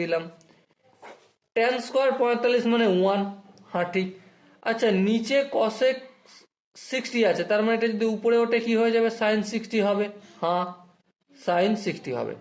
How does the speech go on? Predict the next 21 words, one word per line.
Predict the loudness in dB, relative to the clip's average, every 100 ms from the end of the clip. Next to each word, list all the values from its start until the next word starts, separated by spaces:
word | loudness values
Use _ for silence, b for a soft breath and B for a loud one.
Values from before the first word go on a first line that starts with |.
| -16 B B B B B
আচ্ছা, | -2 2 2
এখানে | 4 2 2
দেখো | 2 -2 0
sec | 2 2 0
sixty, | -4 -4 -4 -4 -2
সেকটা | -4 0 -2 0
যদি | -2
উ-, | -4 -4 -2
নিচে | 0 0 2
নিয়ে | 2 2
যাই | 2
তাহলে | 2 0 0
কি |
হয়ে | 0 2
যাবে? | 0 0
ওয়ান | 0 0 0 2
by | 2 0 -6 -16 _ _ 0
cos, | 0 0 -8 -16 _ _ -12
sec | -4 -2 0
মানে | 0 0
কি? | 0